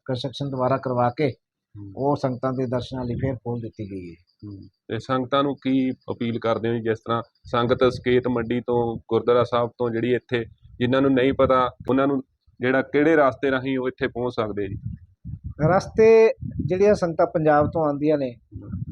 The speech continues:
Speaker 1: ਪੰਜਾਬ ਤੋਂ ਆਉਣ ਵਾਲੀ ਸੰਗਤਾਂ ਵਾਸਤੇ ਦੋ ਤਿੰਨ ਰਸਤੇ ਹੈਗੇ ਆ। ਜਿਹੜੇ ਹੁਸ਼ਿਆਰਪੁਰ ਵਾਲੇ ਪਾਸਿਓਂ ਆਉਂਦੇ ਆ, ਉਹ ਸਿੱਧਾ ਹੀ ਊਨਾ,
Speaker 2: ਹੂੰ।
Speaker 1: ਤੇ ਊਨੇ ਤੋਂ, ਅਹ, ਰਵਾਲਸਰ ਸਾਹਿਬ ਦਾ ਸਿੱਧਾ ਰਸਤਾ ਹੈ।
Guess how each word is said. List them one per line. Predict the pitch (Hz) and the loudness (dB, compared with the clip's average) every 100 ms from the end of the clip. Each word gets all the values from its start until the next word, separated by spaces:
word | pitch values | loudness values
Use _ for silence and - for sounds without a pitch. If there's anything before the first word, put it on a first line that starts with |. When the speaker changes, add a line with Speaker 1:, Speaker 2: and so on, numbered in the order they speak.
| - | -4
Speaker 1:
ਪੰਜਾਬ | 156 156 165 180 180 | 0 4 6 4 4
ਤੋਂ | 185 | 4
ਆਉਣ | 170 | 4
ਵਾਲੀ | 175 170 | 6 4
ਸੰਗਤਾਂ | 165 156 170 | 2 -2 2
ਵਾਸਤੇ | 165 156 175 | 2 2 -2
ਦੋ | 156 156 | -2 0
ਤਿੰਨ | 160 170 | 2 2
ਰਸਤੇ | 147 - 143 | 2 2 2
ਹੈਗੇ | 101 85 | 2 -4
ਆ। | - - - - - 101 | -14 -10 -8 -10 -12 -4
ਜਿਹੜੇ | 151 175 | 0 2
ਹੁਸ਼ਿਆਰਪੁਰ | 180 143 165 139 123 160 | 2 4 4 4 2 2
ਵਾਲੇ | 160 | 4
ਪਾਸਿਓਂ | 160 156 170 160 | 4 2 2 -4
ਆਉਂਦੇ | 151 151 | -2 -2
ਆ, | 151 | -2
ਉਹ | 147 | -2
ਸਿੱਧਾ | - 170 175 | -4 -2 0
ਹੀ | 175 | 0
ਊਨਾ, | 170 151 151 156 | -2 -2 2 2
Speaker 2:
ਹੂੰ। | 147 _ - - 101 98 | 0 _ -20 -14 -10 -10
Speaker 1:
ਤੇ | - - | -8 -2
ਊਨੇ | 147 165 175 | 0 0 0
ਤੋਂ, | 170 165 165 160 | 2 4 4 2
ਅਹ, | - 143 139 139 | 0 0 2 2
ਰਵਾਲਸਰ | 139 143 143 156 | 4 2 2 -2
ਸਾਹਿਬ | 143 156 | 0 0
ਦਾ | 156 | -2
ਸਿੱਧਾ | 165 170 170 | -4 2 2
ਰਸਤਾ | 135 - | 2 -2
ਹੈ। | 131 | -2